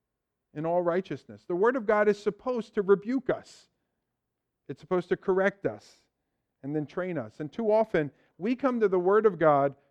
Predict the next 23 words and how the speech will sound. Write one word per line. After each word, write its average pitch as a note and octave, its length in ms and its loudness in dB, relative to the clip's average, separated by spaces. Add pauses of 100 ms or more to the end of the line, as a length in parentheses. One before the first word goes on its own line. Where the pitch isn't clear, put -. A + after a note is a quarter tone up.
(100)
to D#3 120 -4
find A#3+ 500 0
a F#3+ 60 6
word C3+ 440 0 (320)
to F#3 100 0
correct G3 460 0
our F3 120 4
friend D4 420 -2 (1000)
or F3 120 0
to F3+ 80 0
cor-, - 180 -10 (200)
correct G#3+ 320 4
our F#3+ 120 4
coworker, C4 720 -2 (760)
or G#3 160 8
that G3+ 160 4
we A#3+ 140 0
can A3+ 160 0
yell A#3 240 8
at B3 100 4
the A3+ 80 -2
T A3+ 260 -4
V G#3 460 -4